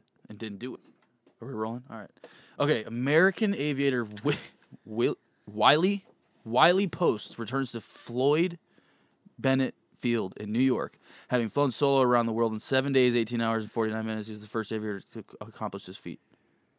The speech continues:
So is that the only one? 'Cause I wrote, "People who have flown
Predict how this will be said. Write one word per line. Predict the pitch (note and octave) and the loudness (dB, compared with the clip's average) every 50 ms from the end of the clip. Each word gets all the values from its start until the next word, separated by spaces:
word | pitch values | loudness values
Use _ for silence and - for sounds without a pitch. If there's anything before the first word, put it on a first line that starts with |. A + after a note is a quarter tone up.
| _ _ _ _ _ _ _ _ _ _ _ _ _ | _ _ _ _ _ _ _ _ _ _ _ _ _
So | _ - A2+ | _ -10 -4
is | |
that | A2+ B2 | -4 -2
the | G#2 G2+ | -2 -2
only | F#2+ G#2 A#2+ D3+ | -2 0 0 0
one? | F#3 G#3 A3+ C#4+ - _ _ _ _ _ _ _ _ _ _ _ _ _ _ _ _ _ _ _ _ _ _ _ _ _ _ _ _ _ _ _ _ | 2 0 -2 -4 -6 _ _ _ _ _ _ _ _ _ _ _ _ _ _ _ _ _ _ _ _ _ _ _ _ _ _ _ _ _ _ _ _
'Cause | _ - A#2+ | _ -4 -2
I | A#2+ B2+ | 0 2
wrote, | B2+ A#2+ A2+ - - - | 2 2 2 0 -2 -2
"People | B2+ B2+ A#2+ B2 B2+ | -2 -2 0 0 2
who | B2 | 2
have | A#2+ A2+ G#2+ G2+ | 2 2 0 -2
flown | - - - A#2 A#2+ B2+ B2+ B2 | -6 -6 -2 0 0 2 0 -2